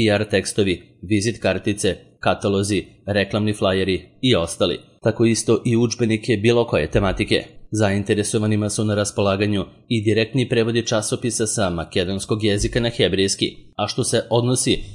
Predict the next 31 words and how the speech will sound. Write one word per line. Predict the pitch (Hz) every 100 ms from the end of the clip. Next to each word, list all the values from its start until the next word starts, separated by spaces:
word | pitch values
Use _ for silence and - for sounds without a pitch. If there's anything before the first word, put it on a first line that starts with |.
| -
ne | 120 120 120
samo | - 127 123
na | 117 -
ilustrovane, | 110 92 95 - 101 98 90 - _ -
nego | 110 104 110
i | 104
na | 92
dečije | 87 82 - 107 98 -
i | 123
stručne | - 131 127 - 85 87
časopise, | 104 90 110 - 98 - - _
dok | - 113 113
će | - 113
prevodilac | 107 101 98 107 101 -
i |
sudski | 104 107 - 107
tumač | 110 101 101 - - _ -
po | 117
zahtevu | 107 113 107 131 117
obraditi | 107 110 110 113 113 101 -
i | 127
članke | - 101 92 117
iz | 107
novina, | 110 95 101 92 - - -
ali | 117 117
i | 117
popularne, | 107 90 104 101 101 95 - -
odnosno | - 113 113 - 110
naučne | 110 104 107 - 104
tekstualne | 101 110 - - 101 101
materijale | 104 110 110 104 101 95